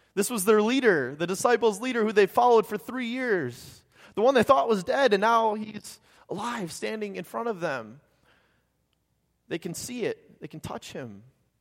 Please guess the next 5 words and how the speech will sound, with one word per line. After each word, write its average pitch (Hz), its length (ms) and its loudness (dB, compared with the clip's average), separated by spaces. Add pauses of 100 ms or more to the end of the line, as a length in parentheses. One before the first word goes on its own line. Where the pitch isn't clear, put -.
(1120)
They 135 100 -10
know 156 360 -10
it's, - 340 -16
it's - 160 -20
Jesus. - 680 -16